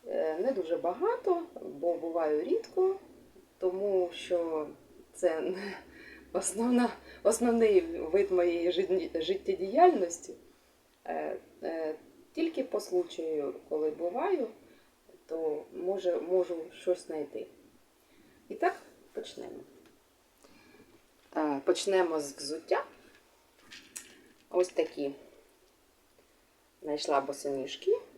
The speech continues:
Це, е, відомий бренд Вінска Муто. Е, вони нові, абсолютно.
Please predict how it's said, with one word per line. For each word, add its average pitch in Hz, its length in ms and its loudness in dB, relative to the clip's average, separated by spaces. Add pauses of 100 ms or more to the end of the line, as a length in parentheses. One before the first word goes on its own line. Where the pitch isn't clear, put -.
(180)
Це, 175 220 2 (260)
е, 139 260 -2 (220)
відомий 151 380 0
бренд 139 360 2 (680)
Вінска 147 420 2
Муто. 135 460 0 (600)
Е, 143 120 2
вони 175 360 4
нові, 143 460 -2 (880)
абсолютно. 202 760 2